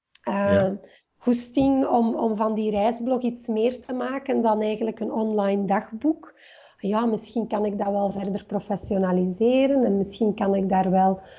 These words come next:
Speaker 1: voor gesponsord worden of misschien kan ik... Enfin, dat was weer een hele race van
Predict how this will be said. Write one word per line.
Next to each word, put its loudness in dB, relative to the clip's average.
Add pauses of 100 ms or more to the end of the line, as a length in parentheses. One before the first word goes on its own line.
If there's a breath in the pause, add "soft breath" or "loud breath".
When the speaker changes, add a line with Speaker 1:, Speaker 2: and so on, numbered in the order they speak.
(180 loud breath)
Speaker 1:
voor 2
gesponsord -2
worden 4
of -6
misschien 0
kan 0
ik... -8 (160)
Enfin, 4
dat 8
was 2
weer 4
een 2
hele -2
race -4
van -2